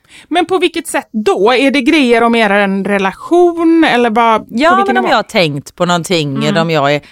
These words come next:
Speaker 2: ledsen över något, eller, då är det inte någonting som jag bara tar upp sådär. Eh, jag tar upp det självklart, för vi pratar och är väldigt öppna med varann.
Speaker 1: Mm.
Speaker 2: Men,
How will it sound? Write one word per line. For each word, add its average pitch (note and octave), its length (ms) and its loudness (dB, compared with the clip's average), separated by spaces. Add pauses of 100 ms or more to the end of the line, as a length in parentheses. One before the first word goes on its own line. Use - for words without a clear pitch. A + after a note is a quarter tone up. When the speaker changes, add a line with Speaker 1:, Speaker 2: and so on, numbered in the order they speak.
(140)
Speaker 2:
ledsen - 680 -8
över D#3 220 0
något, D#3 220 -4 (440)
eller, D#3 200 0
då G#3 180 0
är A#3 60 2
det B3 60 2
inte A3+ 200 -4
någonting F3 320 -4
som E3+ 140 -8
jag E3 100 -4
bara D#3 200 0
tar - 260 -4
upp D#3+ 200 -2 (380)
sådär. C#3+ 460 -4 (800)
Eh, C#3+ 560 -10 (260)
jag F#3+ 200 -2
tar G#3+ 120 -4
upp - 220 -6
det A3+ 120 0
självklart, G3 480 -2
för E3+ 100 -12
vi F3 240 -6 (720)
pratar D#3+ 300 -4
och - 20 -4
är F#3+ 40 -4
väldigt D#3+ 180 -4
öppna D3+ 240 -10
med D3 140 -8
varann. G3 340 -2 (120)
Speaker 1:
Mm. G3 400 -4
Speaker 2:
Men, F#3+ 440 -2